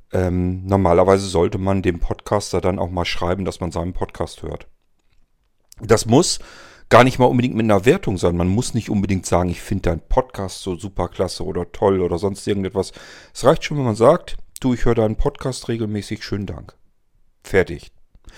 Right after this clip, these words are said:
Reicht aus, dass man einfach aus dieser anonymen Hörerschaft, aus dieser Menge, die auf der anderen Seite des Podcasts ist,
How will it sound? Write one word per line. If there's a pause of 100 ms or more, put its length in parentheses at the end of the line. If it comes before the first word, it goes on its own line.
(280)
Reicht
aus,
dass
man
einfach
aus
dieser (880)
anonymen
Hörerschaft,
aus
dieser
Menge,
die
auf
der
anderen
Seite
des
Podcasts
ist,